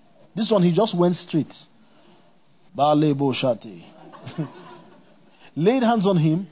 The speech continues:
took him by the throat, saying, "Pay me what you owe."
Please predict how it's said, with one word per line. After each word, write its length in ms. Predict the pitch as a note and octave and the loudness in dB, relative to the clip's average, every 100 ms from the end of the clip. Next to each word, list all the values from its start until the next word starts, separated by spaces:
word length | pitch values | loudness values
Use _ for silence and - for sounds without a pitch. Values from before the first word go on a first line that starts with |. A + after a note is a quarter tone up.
| - - - - _ | -18 -20 -20 -20 _
took 240 | - F#4 | 0 0
him 340 | C4 - C#4 G#3+ | 2 0 0 2
by 160 | F#3+ | 2
the 120 | F3 D#3 | 2 -2
throat, 420 | - C3+ F3 - - - _ _ _ - - | -2 0 0 -2 -14 -20 _ _ _ -20 -8
saying, 480 | - C#4 E4+ E3+ - - - | -2 2 2 0 -6 -10 -2
"Pay 220 | D#4+ F4+ | 0 2
me 140 | D#4+ | 2
what 280 | D4 C4 - | 2 2 2
you 100 | A3 | 0
owe." 240 | G#3 F#3+ | 2 0